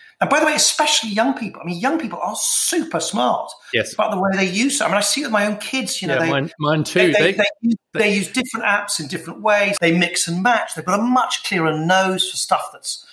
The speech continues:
Speaker 1: basically crap. They, they, they, you know, and, and I just, and if you read some of the way that people talk about how, um, you know, technology needs to be broken up, smashed up, controlled,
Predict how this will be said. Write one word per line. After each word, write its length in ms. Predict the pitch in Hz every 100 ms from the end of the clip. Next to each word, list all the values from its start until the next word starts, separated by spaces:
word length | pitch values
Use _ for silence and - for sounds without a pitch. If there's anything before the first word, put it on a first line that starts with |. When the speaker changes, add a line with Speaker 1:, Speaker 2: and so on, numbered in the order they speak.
| - _
Speaker 1:
basically 440 | 151 143 160 - -
crap. 520 | - 220 202 190 - - - _ _
They, 160 | 156 160
they, 380 | 165 151 131 175
they, 240 | 208 -
you 80 | 247
know, 220 | 233 240 - - _ _
and, 260 | 220 247 - - -
and 100 | 226
I 120 | 247
just, 200 | 247 - 190
and 100 | 214
if 140 | 214
you 200 | 233 202
read 360 | 254 285 247 -
some 240 | - 202
of 140 | 196 190
the 80 |
way 360 | 170 165 202 196
that 200 | 160 -
people 320 | - 202 180
talk 500 | - - 220 180 - -
about 540 | 127 151 151 147 - - - _ _ _ _ -
how, 680 | - 165 160 156 - - - _
um, 500 | 147 143 143 139 131 - - - _
you 100 | 165
know, 500 | 143 131 131 131 131 - _ _ _ -
technology 600 | - 185 196 190 170 156
needs 240 | 143 -
to 100 | -
be 500 | 143 127 123 120 - _ _ _ _ _
broken 360 | 214 214 - 185
up, 340 | 180 175 -
smashed 500 | - - 208 185 -
up, 380 | 180 185 180 -
controlled, 720 | 147 139 208 196 175 165 160